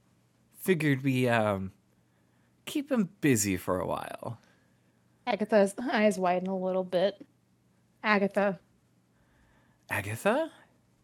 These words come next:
Speaker 1: Ooh. An albino lizard folk by the name of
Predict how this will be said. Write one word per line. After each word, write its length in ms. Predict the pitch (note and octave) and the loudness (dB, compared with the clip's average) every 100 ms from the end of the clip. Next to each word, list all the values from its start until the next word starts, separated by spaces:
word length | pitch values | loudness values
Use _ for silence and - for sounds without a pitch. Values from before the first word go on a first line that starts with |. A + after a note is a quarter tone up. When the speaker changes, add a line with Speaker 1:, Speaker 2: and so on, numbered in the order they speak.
| _ _ - | _ _ -8
Speaker 1:
Ooh. 760 | A#3+ C#4 G2+ F#2+ F#2+ F#2+ F#2 A2 - _ _ _ _ _ _ _ _ _ _ - | -8 -6 -4 -2 -4 -4 -6 -10 -16 _ _ _ _ _ _ _ _ _ _ -4
An 100 | A2+ | 0
albino 840 | G#2+ G2+ - C3 F3 A3 A#3+ A3+ D#3 | 0 -2 0 0 2 -2 -4 -8 -4
lizard 340 | D3 C3+ A2 G2+ | 0 0 -2 -6
folk 400 | - F2 F#2 _ | -6 -8 -8 _
by 140 | F#2+ | -6
the 140 | F#2+ G2 | -4 -8
name 280 | A2+ C3+ | -10 -10
of 160 | F#3 | -12